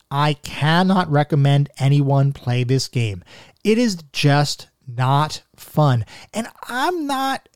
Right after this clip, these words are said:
I'm not one of those guys that doesn't like a difficult game. I enjoy difficult games. This is just not fun. I one hundred percent agree with Eric Chahi.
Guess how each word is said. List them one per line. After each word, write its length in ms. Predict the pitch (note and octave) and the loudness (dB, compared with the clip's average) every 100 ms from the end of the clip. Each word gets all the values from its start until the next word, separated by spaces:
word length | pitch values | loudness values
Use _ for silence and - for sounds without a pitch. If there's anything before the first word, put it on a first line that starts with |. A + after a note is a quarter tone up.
| _ | _
I'm 220 | G3 D4+ | -6 -4
not 180 | F#4 F4+ | -4 -2
one 120 | C4+ | 0
of 60 | C4+ | 2
those 180 | C4 A#3+ | 0 -2
guys 320 | B3 C4+ A3+ | -2 -2 -2
that 120 | A3+ | -2
doesn't 260 | A3+ A#3 A#3+ | -2 -2 -2
like 220 | B3 A#3 | -2 -2
a 40 | |
difficult 520 | G3+ G3+ A#3 A3 G#3+ E3 | -2 -2 -4 -2 -2 -2
game. 280 | A3 C4 - | -2 -2 -4
I 100 | G3+ | -4
enjoy 460 | C#4 D4 F#3+ C4 D4 | -4 -2 -2 0 0
difficult 500 | A3 B3 G3+ A3 F#3 | -2 -2 -2 -2 0
games. 400 | A3+ D#4 A3 - _ | -4 -2 -6 -8 _
This 160 | - D#4+ | -2 0
is 80 | F4+ | 0
just 180 | E4+ D4 | -2 -4
not 240 | C4+ - | -6 -8
fun. 640 | - - D3+ D4 G#3+ - - _ _ _ _ _ - | -12 -8 -4 0 0 -2 -14 _ _ _ _ _ -8
I 220 | F#3 B3+ | -2 0
one 280 | F3+ G#3+ A#3 | 0 -2 -2
hundred 280 | C#4+ D4 | -4 -6
percent 360 | - B3 A3 G#3+ | -4 -4 -2 -2
agree 300 | D3+ D3 F3 | 0 2 2
with 180 | C3+ - | 0 0
Eric 220 | C#3 D3 | 0 0
Chahi. 560 | - D3 C3+ A2 G#2+ | 0 -2 0 -2 -6